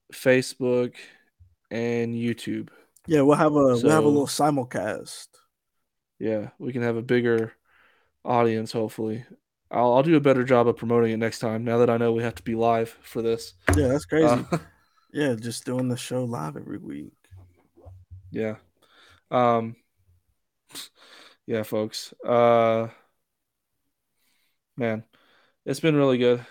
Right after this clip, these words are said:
Speaker 1: to be back on, but
Speaker 2: Yeah, man, this has been good.
Speaker 1: now that we're getting ready to wind it down, uh, just some positive thoughts for everybody, especially in closing.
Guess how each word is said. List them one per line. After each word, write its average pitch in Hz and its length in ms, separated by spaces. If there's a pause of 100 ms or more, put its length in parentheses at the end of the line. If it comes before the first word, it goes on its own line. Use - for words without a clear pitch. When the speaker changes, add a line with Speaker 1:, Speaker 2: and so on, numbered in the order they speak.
Speaker 1:
to 135 100
be 123 120
back 120 220
on, 120 440 (440)
but 113 240
Speaker 2:
Yeah, 175 140
man, 117 240
this 147 160
has - 80
been 143 160
good. 135 420 (1080)
Speaker 1:
now 120 180
that 117 220 (920)
we're 131 80
getting 127 260
ready 120 220
to 117 80
wind 120 260
it 110 80
down, 120 480 (320)
uh, 117 160
just 160 180
some 120 140
positive 117 640
thoughts - 600 (760)
for 117 160
everybody, 117 640 (300)
especially 117 760
in 120 160
closing. 117 600